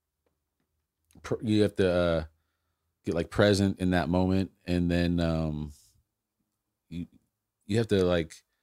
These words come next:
uh, man, I can't think of the right words, but, um, y-, you have to, uh, you just gotta po-, you gotta be, the, the constant rechecking in.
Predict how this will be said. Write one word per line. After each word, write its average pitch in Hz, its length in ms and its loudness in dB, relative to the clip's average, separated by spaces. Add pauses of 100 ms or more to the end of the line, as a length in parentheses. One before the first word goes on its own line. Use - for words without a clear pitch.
(420)
uh, 78 420 -6 (160)
man, 92 100 -4
I 80 60 -4
can't 82 180 -4
think 82 120 -4
of 78 40 -4
the 78 60 -6
right 76 120 -4
words, 80 460 -6 (280)
but, 78 160 -4
um, 76 280 -8 (640)
y-, 90 140 -10
you 110 140 2
have 113 200 0
to, 92 240 0
uh, 78 180 -2 (3000)
you 92 100 -8
just 104 180 -6
gotta 101 180 4
po-, 90 360 -4 (100)
you 110 120 -2
gotta 117 300 4
be, 101 180 -8
the, 120 260 2
the 113 200 2
constant 127 420 0
rechecking 107 460 2
in. 82 220 -4